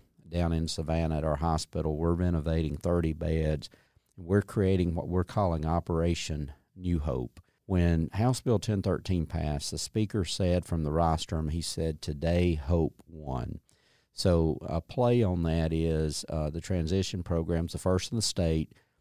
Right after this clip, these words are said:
It's in a state hospital, and it's gonna be a place where someone who's been in our hospital for a long time but clinically is ready to get out can come, learn vocational skills, life skills,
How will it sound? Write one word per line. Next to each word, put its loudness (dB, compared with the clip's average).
It's -10
in 0
a 0
state 0
hospital, 0
and -4
it's -2
gonna 2
be 2
a 2
place 0
where -4
someone 0
who's 2
been 0
in 2
our 2
hospital 0
for -2
a 2
long 2
time 0
but -6
clinically 0
is -6
ready 2
to -4
get 2
out 0
can -4
come, 2
learn 0
vocational -2
skills, -2
life 2
skills, -2